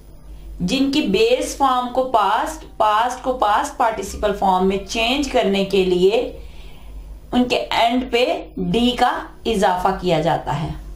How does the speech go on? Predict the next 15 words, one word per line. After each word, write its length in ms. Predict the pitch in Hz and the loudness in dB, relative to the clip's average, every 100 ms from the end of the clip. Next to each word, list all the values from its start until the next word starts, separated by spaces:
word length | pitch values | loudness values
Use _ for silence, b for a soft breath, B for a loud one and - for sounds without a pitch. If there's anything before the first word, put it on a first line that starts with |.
| - - - - - - - - - | -18 -18 -16 -16 -14 -12 -12 -12 -8
ठीक 240 | - 214 | -6 -2
है। 140 | 269 359 349 B B B - | 0 0 -2 B B B 0
पास्ट 520 | 185 180 208 302 320 | 2 4 2 0 0
और 160 | - 262 | 0 0
पास्ट 460 | - 202 202 226 - | 2 2 2 -2 -2
पार्टिसिपल 680 | 208 190 277 277 311 - 294 | 0 0 -2 -4 0 0 0
फॉर्म्स 540 | 254 214 185 190 190 - - | 2 2 4 2 -2 -6 0
के 120 | 196 | 2
लिए 360 | 185 180 190 247 302 B B B B B - | 4 4 4 4 0 B B B B B -2
उनके 380 | 240 240 240 285 349 247 196 | 0 2 2 2 0 -4 0
वर्ब 380 | 220 285 294 294 | 2 2 0 -2
के 60 | |
एंड 340 | - 220 214 208 | 0 2 0 0
पे 120 | 269 | -2
डी 200 | 190 190 | 2 0